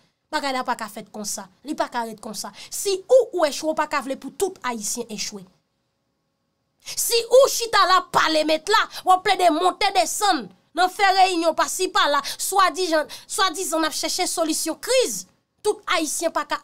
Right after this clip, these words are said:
aji menm jan ansanm ak nou. E deklarasyon l fè a, pèp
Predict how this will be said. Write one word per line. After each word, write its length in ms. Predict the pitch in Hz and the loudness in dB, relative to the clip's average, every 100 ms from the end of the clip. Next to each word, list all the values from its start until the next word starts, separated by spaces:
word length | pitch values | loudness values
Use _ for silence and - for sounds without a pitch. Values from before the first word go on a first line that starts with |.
| 277 | -2
aji 220 | 247 277 | -4 -6
menm 160 | 262 247 | -6 -6
jan 120 | 240 | -8
ansanm 200 | - 240 | -8 -8
ak 140 | 226 262 | -10 -12
nou. 120 | 262 _ _ _ _ _ _ _ _ _ _ _ _ _ _ _ | -16 _ _ _ _ _ _ _ _ _ _ _ _ _ _ _
E 200 | - 466 | 0 2
deklarasyon 720 | 494 466 539 605 523 494 508 | 4 4 6 6 4 4 4
l 60 | 440 | 4
fè 120 | 392 | 4
a, 100 | 370 349 | 4 4
pèp 160 | 339 | 2